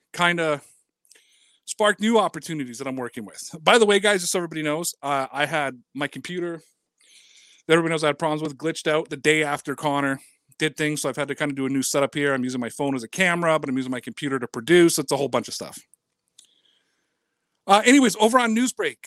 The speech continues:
uh, I have been badged as a top contributor for Newsbreak, and because of that, it's opened up other, other opportunities that I am now able to cover the entire N F L for them, and I'm really, really excited about that opportunity and one that I'm gonna continue to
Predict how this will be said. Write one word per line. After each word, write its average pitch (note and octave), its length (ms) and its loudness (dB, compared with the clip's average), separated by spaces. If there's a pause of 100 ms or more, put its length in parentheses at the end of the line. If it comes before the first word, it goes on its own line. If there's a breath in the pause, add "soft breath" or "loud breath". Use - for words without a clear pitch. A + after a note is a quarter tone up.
uh, E3 220 -4
I F3 140 0
have F#3 180 -2
been F3 260 -6
badged E3+ 440 -2
as D#3+ 100 -12
a D3+ 40 -12
top D#3+ 320 -8
contributor E3+ 560 -6 (480 soft breath)
for D#3 100 -8
Newsbreak, E3+ 460 -4
and D#3 100 -8
because D#3 260 -4
of D#3 60 -8
that, D#3+ 160 0
it's D#3 140 -6
opened D#3 180 -2
up C#3+ 100 -4
other, D3 300 -4
other D3+ 320 0
opportunities D3+ 640 -6
that E3 240 0 (720 soft breath)
I F#3+ 100 4
am G#3+ 120 4
now G3 220 2
able F#3 300 -2
to F3+ 220 -8
cover F#3 280 -2
the F3+ 120 -6
entire E3+ 480 -6
N D#3+ 160 -6
F D3 160 -8
L D3+ 140 -6
for - 140 -10
them, G2+ 360 -12
and C#3 220 2
I'm C#3 140 2
really, D#3 220 6
really C#3+ 260 4
excited C3+ 360 2
about B2+ 160 -6
that B2+ 120 -4
opportunity B2 680 -4
and B2+ 180 0
one C3 140 2
that C3 120 2
I'm C3 80 2
gonna C3 140 2
continue C#3 580 2
to B2+ 380 0